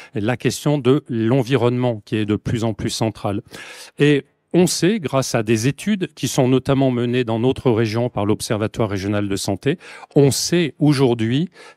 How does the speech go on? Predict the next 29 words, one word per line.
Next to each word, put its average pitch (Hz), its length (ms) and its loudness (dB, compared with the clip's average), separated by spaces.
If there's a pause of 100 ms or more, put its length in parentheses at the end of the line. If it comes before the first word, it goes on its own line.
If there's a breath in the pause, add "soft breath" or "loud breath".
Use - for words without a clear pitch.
(100)
qu'il 143 260 2
y 120 120 2
a, 139 280 2 (400 soft breath)
euh, 120 180 0 (140)
un 127 180 2
cumul 156 640 0 (480 soft breath)
des 123 400 -2
inégalités 135 920 2 (360)
de 117 180 4
santé 139 540 2 (540 soft breath)
avec 131 360 -2
les 127 180 -2
inégalités 120 580 -2
sociales 123 760 -2 (400 loud breath)
et 143 300 4 (100)
un 123 100 4
cumul 135 420 2
de 120 120 4
risques 127 400 -2
environnementaux. 117 800 -2 (640 loud breath)
Et 120 320 0
si - 300 -2
l'A 160 320 4
R 147 80 0
S - 520 -2 (120)
ne 113 160 0
se - 120 0
positionne 135 680 0
pas 123 360 0